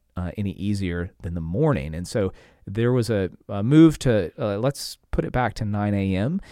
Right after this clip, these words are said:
Uh, and, and part of that, when we have these longer meetings that go into the evening, and, and some have gone well into the night,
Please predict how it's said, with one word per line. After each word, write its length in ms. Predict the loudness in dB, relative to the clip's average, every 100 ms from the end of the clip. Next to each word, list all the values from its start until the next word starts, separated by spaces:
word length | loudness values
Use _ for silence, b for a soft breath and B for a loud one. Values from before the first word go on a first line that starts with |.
| B B
Uh, 40 | -6
and, 220 | -4 -4
and 220 | -4 -6
part 320 | -4 0 2
of 80 | 2
that, 260 | -2 -6 -6
when 140 | -4
we 120 | -4
have 220 | -2 -4
these 220 | -2 -4 -4
longer 480 | -4 0 0 0
meetings 400 | -2 -2 -4 -6 -10
that 140 | -10
go 280 | -6 -4 -4
into 260 | -6 -6 -8
the 180 | -6
evening, 320 | -4 -4 -4 -6
and, 220 | -8 -12 _
and 120 | -14
some 340 | -8 -4 -4 -4
have 140 | -8
gone 220 | -10 -6
well 220 | -6 -6 -6
into 120 | -8
the 120 | -10
night, 460 | -6 -4 -2 -4